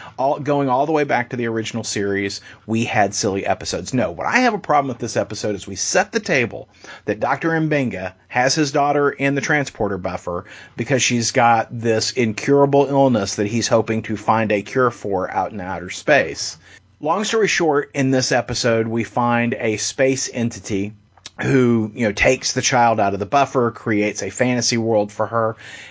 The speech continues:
and is able to cure her as long as she stays in this nebula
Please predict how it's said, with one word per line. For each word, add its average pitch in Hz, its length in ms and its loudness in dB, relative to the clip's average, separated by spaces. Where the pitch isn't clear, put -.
and 147 200 2
is 156 300 0
able 175 340 2
to 139 240 0
cure 202 420 -2
her 107 420 0
as 117 260 0
long 113 320 2
as 117 80 0
she 123 220 0
stays 101 580 0
in 107 300 -2
this 98 220 -2
nebula 92 640 -2